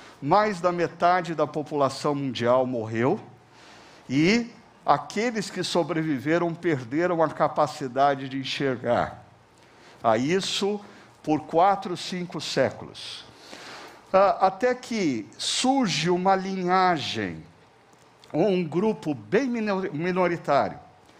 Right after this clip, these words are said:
que recupera a capacidade de enxergar.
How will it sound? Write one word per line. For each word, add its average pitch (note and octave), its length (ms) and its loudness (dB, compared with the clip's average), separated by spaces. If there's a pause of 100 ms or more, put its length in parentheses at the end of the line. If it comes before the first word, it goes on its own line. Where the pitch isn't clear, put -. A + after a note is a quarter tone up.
(440)
que F3 100 0
recupera A3+ 760 2
a G3+ 40 0
capacidade F3+ 920 0
de E3+ 80 -8
enxergar. D#3+ 760 0